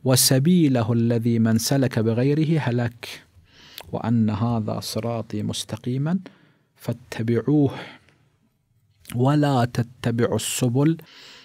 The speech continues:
الصراط إلى الله سبحانه وتعالى هم الرسل ومن بعدهم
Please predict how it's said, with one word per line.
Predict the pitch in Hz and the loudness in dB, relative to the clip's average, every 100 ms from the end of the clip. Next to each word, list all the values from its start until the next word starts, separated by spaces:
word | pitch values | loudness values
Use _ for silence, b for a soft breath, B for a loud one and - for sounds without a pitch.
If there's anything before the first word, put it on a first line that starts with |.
| B - | B -6
الصراط | 104 - 117 110 110 107 - | -4 -2 0 0 0 -2 -2
إلى | 110 110 | 0 2
الله | 107 113 151 | 0 0 0
سبحانه | - 143 - 131 120 110 | -2 -6 -2 0 0 0
وتعالى | 110 107 - 107 101 104 113 156 - _ _ _ - | -2 -4 -4 -6 -4 -4 -6 -8 -16 _ _ _ -4
هم | 120 120 | 0 0
الرسل | 107 110 123 - 160 196 | 0 0 -2 0 -2 0
ومن | 120 104 98 | 0 0 0
بعدهم | 101 98 123 127 165 | -2 -2 -2 -2 -2